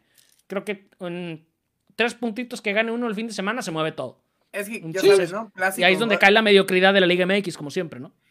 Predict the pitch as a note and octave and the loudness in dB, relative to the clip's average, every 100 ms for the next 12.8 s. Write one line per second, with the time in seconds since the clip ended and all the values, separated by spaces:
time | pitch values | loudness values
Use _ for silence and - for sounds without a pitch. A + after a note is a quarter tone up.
0 | _ E3 F3 D#3+ F3 A3+ D3+ D3+ _ F#3 | _ -12 -10 -8 -6 -6 -8 -12 _ -10
1 | G#3 A3+ C4 C#4+ - _ - - G3 E3 | -6 -4 -6 -6 -12 _ -20 -10 -8 -8
2 | E3 F#3+ G3+ A3 B3 B3 - _ _ _ | -8 -4 -2 2 2 2 0 _ _ _
3 | D#3 E3 G#3 B3 A#3 G3+ E3+ F#3 G3+ - | -12 -10 -8 -8 -8 -6 -4 -4 -6 -8
4 | - G3 F#3+ D#3 F3 G#3 A#3 A3+ F#3+ E3+ | -8 -6 -8 -12 -10 -8 -6 -2 0 -2
5 | D#3 E3 G3 A3+ D4 - _ - E3 D#3+ | -2 -2 0 -2 -6 -10 _ -8 -4 -4
6 | D#3+ D#3 D#3 D3+ D3 C#3+ _ _ _ _ | -4 -4 -6 -6 -8 -12 _ _ _ _
7 | - E3+ F#3+ A3+ F3+ D3+ E3 G#3+ G3 C4 | -12 -8 -8 -8 -8 -6 -6 -6 -8 -8
8 | - _ _ _ - F3+ E3+ D#3+ D#3 D#3+ | -8 _ _ _ -12 -10 -10 -12 -16 -14
9 | D#3+ D#3+ G3 D3 D3+ G3 F3+ C#3 - D3 | -10 -8 -8 -10 -14 -12 -12 -12 -14 -14
10 | G3 D#3+ C3+ D#3 B3 - _ _ _ - | -14 -12 -10 -6 -8 -8 _ _ _ -8
11 | D3 C#3+ C3+ D#3 F#3 G#3+ D3 D3+ F#3+ E3+ | -6 -8 -10 -6 -6 -6 -8 -8 -8 -8
12 | D#3 D3+ D3 D#3 F3 F#3 D#3 D#3 | -10 -12 -12 -12 -12 -14 -14 -18